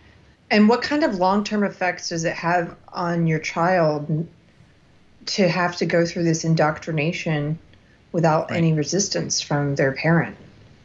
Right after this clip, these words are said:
Speaker 2: Right. Right. Um, so, you know, it, there's gonna be cost, everything is cost-benefit analysis, right? I know that, I know that in the cova, cova, the covid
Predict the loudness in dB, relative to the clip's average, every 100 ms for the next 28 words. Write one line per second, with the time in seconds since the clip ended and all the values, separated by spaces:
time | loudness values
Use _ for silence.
0 | -20 -20 -14 -10 -10 -14 -20 -20 -20 -20
1 | -20 -20 -20 -20 -12 -4 -4 -4 -8 -10
2 | -20 -20 -20 -20 -20 -14 -10 -8 -8 -10
3 | -12 -20 -18 -4 0 0 -2 -10 _ _
4 | _ _ -4 0 0 -4 _ _ _ -12
5 | -8 -8 -12 -20 _ -2 0 2 0 0
6 | 0 0 -2 -8 -2 -2 0 -2 -2 0
7 | -2 0 -4 -4 -4 -2 0 0 -4 -10
8 | -16 -10 0 0 0 -6 -20 _ 0 4
9 | 4 4 4 4 2 -10 _ 0 4 4
10 | 4 4 2 0 0 2 4 2 2 -6
11 | -20 -20 -20 -20 -10 -2 0 0 -2 -6
12 | _ -4 -4 0 2 2 2